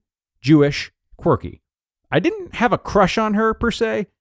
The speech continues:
but I had respect and admiration for her. She was the type of person I saw myself with, even if I didn't actually see myself with her,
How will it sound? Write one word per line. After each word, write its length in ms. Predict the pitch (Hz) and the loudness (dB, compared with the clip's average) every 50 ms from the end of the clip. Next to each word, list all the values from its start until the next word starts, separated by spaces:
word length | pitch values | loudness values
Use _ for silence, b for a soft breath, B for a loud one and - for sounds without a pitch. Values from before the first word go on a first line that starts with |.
| _ _ _ _ _ _ _ | _ _ _ _ _ _ _
but 80 | 196 220 | -2 -2
I 60 | 240 | 0
had 240 | 262 311 370 381 320 | 0 0 -2 -2 -2
respect 520 | 240 180 - - - - 202 202 - - | -2 -4 -4 -4 -2 0 0 0 0 0
and 140 | 143 143 - | -2 -2 0
admiration 760 | 147 151 147 139 139 131 123 117 120 139 151 - - 107 90 | 0 0 0 2 2 2 2 4 4 2 2 0 -2 -4 -6
for 160 | - - 90 | -6 -8 -10
her. 260 | 85 87 64 - - _ _ _ _ _ _ _ _ _ _ _ _ | -10 -10 -14 -14 -18 _ _ _ _ _ _ _ _ _ _ _ _
She 220 | - - - 262 | -10 -6 -2 0
was 140 | 302 339 - | 0 0 0
the 80 | 320 - | -2 -2
type 260 | - 240 247 233 233 | -2 0 0 0 0
of 100 | 196 - | -2 0
person 340 | - 170 165 151 - 147 - | 2 2 2 2 2 -2 -2
I 180 | 107 147 160 | -2 -2 -2
saw 280 | 139 - - 175 190 214 | -2 -2 0 0 2 2
myself 560 | 202 127 98 90 - - 104 92 92 - - | 2 0 -2 -2 -4 -4 -4 -4 -4 -4 -4
with, 180 | 104 92 90 - - | -4 -4 -4 -4 -6
even 260 | 233 262 294 - 311 | -6 -6 -6 -4 -4
if 120 | 277 - 247 | -2 0 0
I 80 | 233 | 0
didn't 220 | 220 202 165 - - | 2 0 -2 -2 -2
actually 420 | 180 190 185 - - 170 151 143 131 | -4 -4 -4 -2 -4 -2 0 0 0
see 240 | - - - 175 160 | -2 -4 -4 -4 -2
myself 560 | 147 139 131 120 - - 139 127 127 - - _ _ _ _ _ - | 0 0 0 0 -2 0 0 0 0 -2 -6 _ _ _ _ _ -4
with 160 | 120 - - | -4 -4 -2
her, 400 | - - 156 127 90 - - | 0 2 2 2 2 0 -6